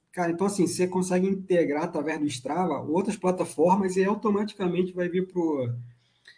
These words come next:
vem pro, pro Race.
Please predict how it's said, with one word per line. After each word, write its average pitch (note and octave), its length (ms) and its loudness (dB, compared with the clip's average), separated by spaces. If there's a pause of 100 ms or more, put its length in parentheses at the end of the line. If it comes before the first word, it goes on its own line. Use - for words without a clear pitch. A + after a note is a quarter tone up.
(280)
vem D#3 280 2
pro, D3 1300 4
pro F3+ 100 2
Race. C#3+ 400 0